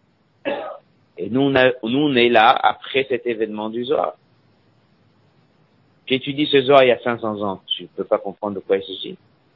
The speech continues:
Qu'est-ce que de nouveau peut être dans la Torah ? Qu'est-ce que de nouveau peut être dans le monde ? Apparemment, on a tout découvert. Il y a un moment, une date,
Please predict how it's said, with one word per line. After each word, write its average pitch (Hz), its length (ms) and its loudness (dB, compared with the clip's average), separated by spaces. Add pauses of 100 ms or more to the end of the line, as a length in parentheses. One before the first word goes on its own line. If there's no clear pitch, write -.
(240)
Qu'est-ce 123 180 0
que 131 100 0
de 120 140 0
nouveau 120 320 2
peut 113 140 0
être 113 160 2
dans 110 80 -4
la 107 120 -2
Torah ? 110 300 -2
Qu'est-ce 113 180 -2
que 110 100 -6
de 101 140 -6
nouveau 104 280 -4
peut 110 120 -4
être 107 80 -2
dans 113 100 -4
le 117 100 -8
monde ? 120 280 -8 (380)
Apparemment, 92 300 -4
on 110 80 -2
a 104 60 -2
tout 104 140 -12
découvert. 117 560 0 (2500)
Il 110 80 0
y - 20 4
a 143 120 6
un 151 60 6
moment, 117 480 0
une 117 160 -6
date, 113 380 2